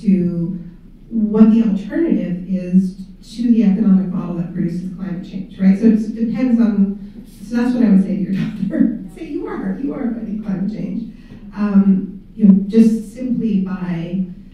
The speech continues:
um, by being part of this process of, of keeping that world alive. And I remember being at a conference organized by the late Arthur Manuel about indigenous knowledge and climate change, where all the elders in the room were sort of in a desperate state about how do we get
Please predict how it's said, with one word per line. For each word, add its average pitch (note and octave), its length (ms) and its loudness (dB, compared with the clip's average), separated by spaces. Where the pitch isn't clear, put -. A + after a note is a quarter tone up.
um, F#3+ 580 4
by G3 140 -2
being G3+ 480 6
part G#3+ 140 2
of F#3+ 120 2
this - 160 0
process F3+ 580 -2
of, F3 320 -10
of F#3+ 160 -2
keeping F#3+ 220 2
that F#3 140 2
world F#3+ 180 2
alive. A3+ 220 4
And G#3+ 100 4
I G#3 60 4
remember G#3 360 0
being F#3+ 300 4
at F3+ 140 -4
a G3 140 -6
conference F#3+ 320 6
organized F3 420 -4
by F3+ 320 -4
the F#3+ 80 0
late F3+ 220 -2
Arthur F#3+ 240 2
Manuel F#3+ 600 4
about E3+ 260 -6
indigenous F#3 500 -2
knowledge F#3 340 -6
and F#3 200 -4
climate - 280 -6
change, - 440 -8
where - 240 -6
all B3 180 0
the A#3 120 0
elders G3+ 340 0
in G3 160 2
the F#3+ 160 2
room B3 180 0
were G#3+ 100 2
sort - 160 -2
of C#4 60 -10
in A#3 120 -2
a G3 80 0
desperate - 580 -10
state - 520 -14
about F#3+ 240 0
how A3+ 220 -4
do - 60 0
we - 220 0
get A3+ 520 0